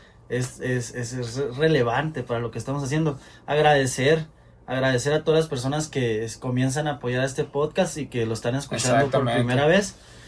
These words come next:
Speaker 1: Eh, yo le, yo diría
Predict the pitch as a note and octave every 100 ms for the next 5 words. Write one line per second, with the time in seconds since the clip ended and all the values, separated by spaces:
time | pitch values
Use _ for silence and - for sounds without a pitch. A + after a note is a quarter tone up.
0 | - - - D3+ D3+ D3+ D3+ D3+ - -
1 | _ - - - _ _ - - _ -
2 | - _ _ D3+ F3+ G3+ A3+ G#3 F3 -
3 | F3 E3+ G3 G#3+ A3 G#3 G#3 A3+ A#3 A#3